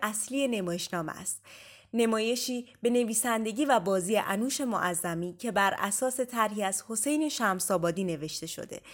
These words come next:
و به کارگردانی جواد رازقندی از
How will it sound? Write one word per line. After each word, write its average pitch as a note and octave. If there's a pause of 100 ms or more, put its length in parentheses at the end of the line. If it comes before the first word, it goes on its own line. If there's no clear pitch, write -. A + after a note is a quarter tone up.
(220)
و G3+
به F#3
کارگردانی F#3
جواد A3
رازقندی F#3 (280)
از A3